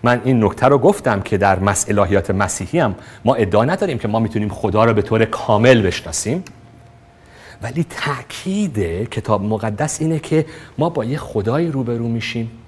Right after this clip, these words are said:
که می‌خواد خودش رو به ما بشناسونه، خودش رو به ما معرفی کنه، خداییه که قابل شناخته، قابل تجربه است، قابل لمس شدنه. اهمیت این نکته رو حالا می‌خوام، حالا بهتون خواهم گفت در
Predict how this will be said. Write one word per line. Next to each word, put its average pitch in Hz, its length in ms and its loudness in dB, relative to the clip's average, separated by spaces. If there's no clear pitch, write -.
که - 140 -6
می‌خواد 151 360 -6
خودش 165 400 -6
رو - 180 -6
به 135 120 -4
ما 143 200 -8
بشناسونه، 82 720 -10
خودش 165 360 -2
رو 180 180 0
به 131 100 -2
ما 131 160 -2
معرفی 117 600 -2
کنه، 85 380 -8
خداییه 151 580 0
که 170 240 2
قابل 131 460 0
شناخته، 131 760 -2
قابل 131 400 -2
تجربه 117 640 -4
است، - 440 -2
قابل 120 400 2
لمس 113 420 0
شدنه. 107 520 -2
اهمیت 110 640 0
این 120 200 2
نکته 110 220 0
رو 120 100 2
حالا 107 220 2
می‌خوام، 120 320 2
حالا 107 260 6
بهتون 123 220 2
خواهم 135 360 4
گفت 98 180 0
در 92 180 2